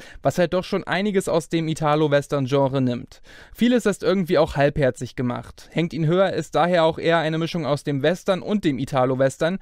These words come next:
kann sich nicht richtig entscheiden und das hat mich gestört. Der Rest ist eigentlich soweit ganz gut. Die Darsteller liefern, der Soundtrack ist in Ordnung, das Intro mit der roten Schrift ist richtig klasse. Die Frage, wer darf über Leben und Tod entscheiden, wird gut behandelt.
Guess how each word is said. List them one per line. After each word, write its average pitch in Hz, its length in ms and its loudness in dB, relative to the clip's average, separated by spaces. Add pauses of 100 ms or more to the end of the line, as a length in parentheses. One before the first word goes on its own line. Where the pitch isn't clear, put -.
(300)
kann 185 180 0
sich 185 140 -2
nicht 185 180 -2
richtig 185 280 -2
entscheiden 185 560 0
und 175 160 -4
das 175 180 -2
hat 160 140 -2
mich 147 180 -4
gestört. - 500 -8 (380)
Der 147 160 4
Rest - 160 0
ist 220 100 -8
eigentlich 220 300 -4
soweit 196 260 0
ganz 170 260 -8
gut. 277 260 -8
Die 127 100 -8
Darsteller 175 500 -2
liefern, 165 380 -2
der 139 100 2
Soundtrack 156 500 0
ist - 220 -8
in 123 400 -8
Ordnung, 208 460 0
das 147 160 -4
Intro 220 320 -2
mit 160 120 0
der 139 100 2
roten 151 260 -4
Schrift - 280 -4
ist - 140 -10
richtig 170 320 -4
klasse. 147 380 0 (320)
Die 151 80 -4
Frage, 180 400 0
wer 202 160 4
darf 185 320 0
über 156 480 2
Leben 160 320 0
und 151 140 -2
Tod 175 160 0
entscheiden, 147 500 0
wird 135 140 -4
gut 135 160 -4
behandelt. 196 500 2